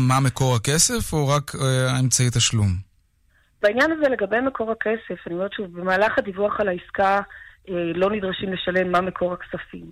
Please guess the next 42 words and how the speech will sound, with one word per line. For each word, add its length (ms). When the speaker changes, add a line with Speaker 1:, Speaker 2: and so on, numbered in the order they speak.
Speaker 2:
ישנם 360
מצבים, 440
כמו 160
שהיה 320
בעבר, 540
וכמו 240
שיהיה 240
בעתיד, 400
וכמו 240
ש-, 140
אה, 140
יכול 200
לקרות 300
במפגשים 880
שונים 320
בין, 240
אה, 280
אזרחים 380
לרשויות 520
המס, 300
שרש-, 520
שבעת 640
בדיקה... 400
אנחנו 360
נשאל, 460
אה, 680
את 160
האדם 600
או 80
את 140
העסק, 560
מ-, 340
מאין 300
יש 220
לו 60
את 120
המקורות 560
או 60
את 100
האמצעים 420
שיש 480
לו. 120